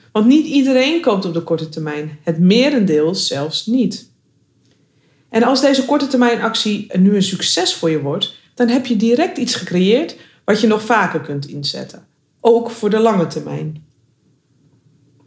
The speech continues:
Het is mega waardevol om dit nu te doen. Zeker als je nu op korte termijn meer omzet wilt.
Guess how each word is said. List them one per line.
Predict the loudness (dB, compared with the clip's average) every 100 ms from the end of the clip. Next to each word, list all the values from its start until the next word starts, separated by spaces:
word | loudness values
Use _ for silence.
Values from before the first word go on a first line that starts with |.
| _ _ -20 _
Het | 0 2
is | 4
mega | 6 6 6 4 2 2
waardevol | 2 2 0 -2 -2
om | 0
dit | 0 0
nu | -2
te | -4
doen. | -6 -6 -8 -8
Zeker | -4 2 4 4 4 2 0 0
als | 0 0
je | 2
nu | 4 4 2 0
op | -6 0
korte | 0 0
termijn | 0 2 2 2 0 -4 0
meer | 2 4 2 0
omzet | 0 0 0 -2 -2
wilt. | -2 -4 -10 _